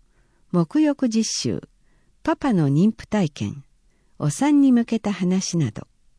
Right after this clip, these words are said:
講師、助産師ほか。対象、区内在住で開催日現在、妊娠二十四週以上、三十七週未満の初産のカップル。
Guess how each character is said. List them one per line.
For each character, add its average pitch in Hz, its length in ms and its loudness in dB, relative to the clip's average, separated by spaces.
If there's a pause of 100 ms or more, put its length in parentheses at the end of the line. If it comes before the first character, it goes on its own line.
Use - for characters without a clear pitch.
(720)
講 240 200 0
師、 - 280 -10 (260)
助 160 160 -2
産 254 260 0
師 - 180 -6
ほ 120 160 -8
か。 - 220 -8 (720)
対 185 220 0
象、 202 440 0 (460)
区 320 140 2
内 247 240 4
在 175 240 2
住 180 240 0
で 170 200 0 (300)
開 220 200 0
催 277 280 2
日 247 100 0
現 233 300 2
在、 127 240 -4 (320)
妊 202 260 4
娠 220 420 0 (100)
二 277 200 6
十 240 220 2
四 180 280 2
週 247 320 0
以 226 140 0
上、 127 340 -2 (480)
三 311 300 2
十 175 200 2
七 180 300 2
週 302 240 0
未 277 180 4
満 190 300 2
の 208 140 0 (220)
初 165 200 -2
産 285 280 2
の 247 120 2
カ - 140 -6
ッ 196 60 -6 (120)
プ - 80 -8
ル。 - 120 -10